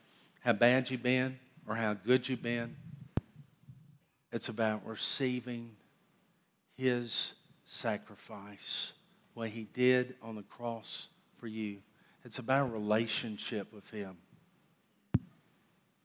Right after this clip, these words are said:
And if you were to die and you come before heaven, the only way that you could get in is because you know Jesus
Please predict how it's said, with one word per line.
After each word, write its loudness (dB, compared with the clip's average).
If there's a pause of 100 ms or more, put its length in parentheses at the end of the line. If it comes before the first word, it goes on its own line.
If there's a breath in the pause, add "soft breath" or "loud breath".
And 0
if -8
you 4
were 6
to 4
die 4 (960 soft breath)
and -4
you 0
come 2
before -4
heaven, 0 (960 soft breath)
the 0
only 2
way 0
that -6
you -4
could -10
get -2
in -6 (340)
is -12
because -4 (340)
you -2
know -2
Jesus -8